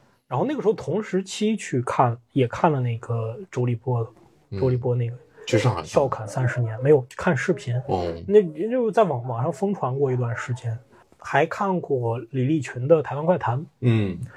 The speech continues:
Speaker 1: 这三个东西的先后顺序，我就基本上同时。
Speaker 2: 嗯。
Speaker 1: 呃，就觉得，哎呦，一个人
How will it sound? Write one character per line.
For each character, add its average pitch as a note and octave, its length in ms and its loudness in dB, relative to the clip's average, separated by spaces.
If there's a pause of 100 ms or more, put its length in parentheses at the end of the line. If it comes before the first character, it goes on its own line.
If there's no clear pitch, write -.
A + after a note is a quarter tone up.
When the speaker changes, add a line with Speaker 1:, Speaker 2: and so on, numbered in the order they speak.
(200)
Speaker 1:
这 D#4 100 -2
三 A#3+ 200 2
个 A#3 60 0
东 A3+ 160 -2
西 G3+ 80 -2
的 F3+ 120 2
先 G#3+ 160 0
后 G#3+ 100 0
顺 A3+ 220 0
序， D3+ 100 -4
我 A#2 260 -2 (220)
就 D3 140 -8
基 F3+ 100 0
本 B3 100 4
上 D3 60 0
同 F3+ 180 -2
时。 E3 240 0 (120)
Speaker 2:
嗯。 F#2+ 280 -2 (100)
Speaker 1:
呃， A#2+ 300 2 (720)
就 - 80 -4
觉 E3 120 4
得， - 80 2
哎 - 60 -2
呦， D#3 140 2 (120)
一 D#3 160 -2
个 D4 260 0
人 C3 260 -4